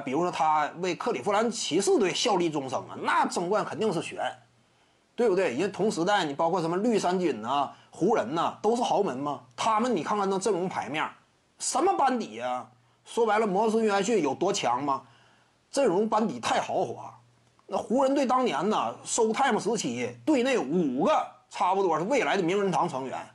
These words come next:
能比吗？你这个队伍他班底过硬啊，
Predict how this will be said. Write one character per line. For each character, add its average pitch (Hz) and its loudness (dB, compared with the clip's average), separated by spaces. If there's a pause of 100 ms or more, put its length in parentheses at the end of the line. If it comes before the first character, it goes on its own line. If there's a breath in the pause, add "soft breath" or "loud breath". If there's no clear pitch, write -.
(320 soft breath)
能 311 2
比 139 -2
吗？ 147 0 (600)
你 208 -6
这 359 2
个 294 2
队 311 2
伍 262 4
他 254 2
班 254 0
底 135 -2
过 233 0
硬 254 2
啊， - -16